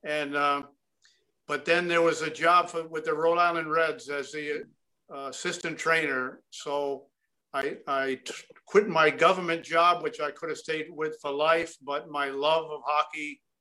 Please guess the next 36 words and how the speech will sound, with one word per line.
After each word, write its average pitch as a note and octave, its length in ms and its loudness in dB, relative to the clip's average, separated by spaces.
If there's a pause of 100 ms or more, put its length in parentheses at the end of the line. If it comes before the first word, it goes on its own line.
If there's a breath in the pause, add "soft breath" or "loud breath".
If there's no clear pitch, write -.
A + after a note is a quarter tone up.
(280)
I C3+ 60 -10
went C#3 180 -4
to D3 100 -4
work D#3 240 4
for D3+ 80 0
the C#3+ 120 2
Rhode D3 160 4
Island C#3+ 320 2
Reds, C#3+ 460 0
uh, C3+ 240 -6 (340)
under C#3+ 220 -2
George D3 420 2
Army, D3 580 0 (520)
uh, E3+ 220 -10 (220)
so D3 360 -2
well-known C#3+ 540 4
trainer, D3+ 680 2
uh, C3+ 280 -2 (760)
taught D#3 280 2
me D3+ 520 -2 (1080)
all, D#3 260 -2
everything D#3 380 0
I D3+ 100 6
needed D3+ 300 0
to D3 100 2
know, D3 540 2 (140)
uh, C#3+ 220 -4
was C3+ 200 -4
able D#3 300 2
to D3+ 280 2 (360 loud breath)
work D#3+ 220 2
for D3 280 0
five D#3 400 4
years D#3 340 2
and, C#3 220 -8
uh, C#3 180 -6